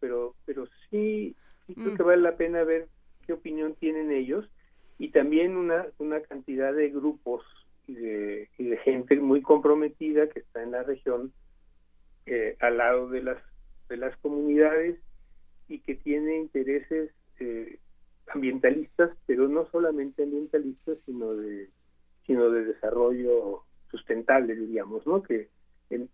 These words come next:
Speaker 1: en esta, eh, pues este paradigma o esta forma de, de hacer las cosas que considere, eh, pues sí, el desarrollo económico y que no,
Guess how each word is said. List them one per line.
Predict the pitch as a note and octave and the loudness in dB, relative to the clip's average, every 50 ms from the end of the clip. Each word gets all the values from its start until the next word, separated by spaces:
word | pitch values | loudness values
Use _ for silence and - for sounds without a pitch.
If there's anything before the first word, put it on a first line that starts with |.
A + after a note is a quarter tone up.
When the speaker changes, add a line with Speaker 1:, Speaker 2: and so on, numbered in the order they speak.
| _ | _
Speaker 1:
en | - C3 B2 C3+ | -4 0 2 2
esta, | C3+ - - - - D#3 D3+ D3+ C#3+ C3 A#2 A2 G#2 - _ _ _ _ _ _ _ _ _ _ _ _ _ _ _ _ - | 2 2 2 6 8 8 10 8 8 6 4 0 -6 -14 _ _ _ _ _ _ _ _ _ _ _ _ _ _ _ _ -12
eh, | - C3+ B2+ B2 A2+ A2+ - - _ _ _ _ _ _ _ _ _ - | -10 -8 -8 -8 -10 -12 -12 -16 _ _ _ _ _ _ _ _ _ -14
pues | - C3 | -10 -8
este | D#3 D#3 D#3 - F3+ | -8 -6 -2 -2 0
paradigma | - F3 D#3 C#3+ C3 B2 C3+ D#3+ F3 E3+ E3+ D3+ C3 B2 | 4 4 4 4 2 0 -2 -6 -6 -6 -6 -6 -4 -4
o | B2 C3+ | -2 -2
esta | C#3 C3 - - C#3 | -2 -4 -4 -10 -10
forma | - - C#3+ C#3+ C#3+ D3 D3 D3 C#3+ C#3+ | -6 -4 -4 -4 -4 -4 -6 -6 -6 -6
de, | C#3 C3 B2+ B2 A#2+ A#2+ A#2+ B2 C3 C3+ - - _ - | -6 -8 -6 -6 -6 -8 -8 -10 -14 -20 -20 -20 _ -12
de | C#3+ B2+ A#2 A#2 A#2 | -8 -6 -4 -4 -4
hacer | G#2+ - - C3+ C3+ | -4 -4 -6 -4 -2
las | D3 D3+ D#3 D#3 | 0 0 0 0
cosas | - - D#3 D3 - - D#3 D#3+ D#3 - - - - _ _ - _ _ - | 2 2 2 2 4 2 0 0 0 -4 -18 -20 -20 _ _ -20 _ _ -20
que | - - | -18 -10
considere, | - C3 C3 - - - C#3 C3+ C#3 D3 D3 D#3 D#3 D#3 E3 E3 E3 E3+ E3 D#3 - _ _ _ _ _ - | -8 -8 -8 -8 -8 -10 -8 0 4 6 6 6 6 4 4 2 2 0 -4 -8 -16 _ _ _ _ _ -14
eh, | - B2+ B2 A#2 A2+ A2+ A2 A2 A#2 - - _ _ _ _ _ | -12 -10 -8 -8 -10 -10 -12 -14 -16 -18 -20 _ _ _ _ _
pues | - B2 - - - | -8 -8 -6 -6 -2
sí, | D3+ F3+ | 0 2
el | A#3 A3+ | 2 2
desarrollo | F#3+ F3 - - C3 C3 C#3 D3 E3+ | 2 0 -2 -2 -2 -2 0 0 0
económico | F3 E3+ - B2+ B2 B2 C3+ E3 F3+ F3+ - - - | -2 -2 -2 -4 -4 -4 -6 -6 -6 -4 0 0 0
y | F3+ | 0
que | F#3+ - - A#2+ | 0 -4 -6 -4
no, | B2 B2+ B2+ C3 C3 C3+ C3 - | -4 -2 -2 0 0 0 -2 -4